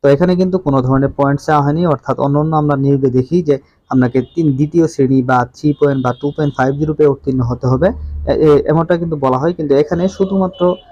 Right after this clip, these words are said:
আপনি এসএসসি পাস করলে আবেদন করতে পারবেন, অর্থাৎ আপনি যদি ওয়ান পয়েন্ট পান, সেক্ষেত্রেও কিন্তু আপনি এই আনসার বাহিনীতে আবেদন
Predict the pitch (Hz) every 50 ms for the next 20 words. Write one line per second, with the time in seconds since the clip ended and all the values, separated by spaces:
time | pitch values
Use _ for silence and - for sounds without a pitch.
0 | - - - 151 - 151 139 - - 180 - 214 196 202 - 196 - 196 220 220
1 | - - _ _ - 165 160 143 143 143 135 135 131 135 131 131 127 - 131 -
2 | - 139 131 131 139 165 190 202 185 - - - 139 - 135 135 135 131 127 123
3 | 120 123 120 120 131 151 170 175 - 180 175 180 170 - 185 196 190 - - -
4 | 131 123 - - 123 120 123 123 123 123 120 - 160 185 240 262 - _ _ _
5 | _ - 127 131 123 - 139 151 156 - 170 170 165 160 151 139 127 127 - 143
6 | 131 123 120 135 143